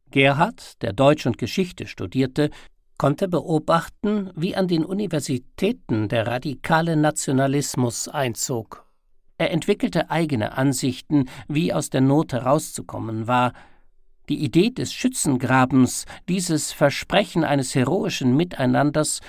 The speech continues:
beeindruckte auch ihn. Einer für alle, alle für einen. Renate Fink aus Ulm war das jüngste von drei Geschwistern.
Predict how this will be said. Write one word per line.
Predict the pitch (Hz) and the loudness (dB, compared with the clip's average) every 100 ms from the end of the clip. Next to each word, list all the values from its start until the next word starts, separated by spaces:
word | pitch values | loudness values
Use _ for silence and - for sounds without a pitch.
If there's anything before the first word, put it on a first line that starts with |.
| - | -8
beeindruckte | - - 165 165 139 143 143 - - | -4 0 2 2 2 -2 -2 -4 -4
auch | 147 | -6
ihn. | - 180 160 120 104 - _ _ _ _ | -6 -4 0 -2 -4 -16 _ _ _ _
Einer | - 196 202 175 | 0 2 2 0
für | - 156 - | -2 -4 -2
alle, | 156 143 135 127 - _ _ - | -2 0 0 -4 -8 _ _ 2
alle | 151 190 190 180 - | 4 4 0 -2 -10
für | - - 139 | -6 -4 -4
einen. | - 110 107 85 - - _ _ _ _ _ _ _ _ _ _ _ _ _ _ _ | -4 0 0 -2 -8 -18 _ _ _ _ _ _ _ _ _ _ _ _ _ _ _
Renate | 185 180 185 185 | 0 4 2 0
Fink | 180 - - 147 110 - | -8 -2 4 4 4 -2
aus | - 151 - - | -6 -6 -8 -4
Ulm | 156 135 180 240 | 0 2 0 -6
war | 160 151 | -2 -2
das | 147 - | -2 0
jüngste | 147 147 135 - | 4 4 2 -8
von | - 123 | -6 -4
drei | 113 117 117 | 0 0 -2
Geschwistern. | 101 - 123 104 - - | -6 -10 -8 -6 -8 -10